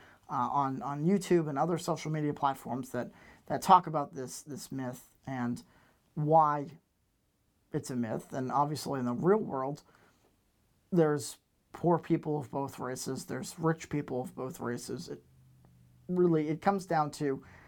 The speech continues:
how much you benefit others to whether or not you're going to be wealthy. But in this viewpoint, in this worldview,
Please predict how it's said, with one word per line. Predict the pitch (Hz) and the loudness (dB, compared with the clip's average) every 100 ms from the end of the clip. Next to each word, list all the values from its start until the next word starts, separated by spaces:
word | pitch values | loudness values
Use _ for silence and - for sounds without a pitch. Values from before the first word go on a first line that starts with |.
| - | -8
how | - 160 | 2 2
much | 156 151 | 2 -4
you | 147 | -6
benefit | 127 135 127 - - | -6 -6 -6 -10 -4
others | 127 120 - | -4 -4 -8
to | - | -6
whether | 127 127 | -4 -2
or | |
not | 123 120 | -4 -4
you're | 127 | -4
going | 123 123 | -4 -6
to | - | -6
be | 127 - - _ _ _ | -6 -6 -10 _ _ _
wealthy. | - - - - _ _ _ _ _ _ _ _ _ _ - _ _ _ _ _ _ _ _ _ _ _ _ _ 165 | -6 -6 -6 -16 _ _ _ _ _ _ _ _ _ _ -20 _ _ _ _ _ _ _ _ _ _ _ _ _ 4
But | 165 160 - - - _ _ _ _ _ _ _ - | 4 4 -4 -20 -20 _ _ _ _ _ _ _ 0
in | 160 | 4
this | 185 208 - - _ _ _ _ _ _ _ _ _ _ _ _ _ | 4 4 0 -8 _ _ _ _ _ _ _ _ _ _ _ _ _
viewpoint, | 151 139 180 214 - 120 | -4 2 2 2 -2 -6
in | 131 | -4
this | 147 | -6
worldview, | - 147 170 143 120 117 | 0 2 2 0 -4 -4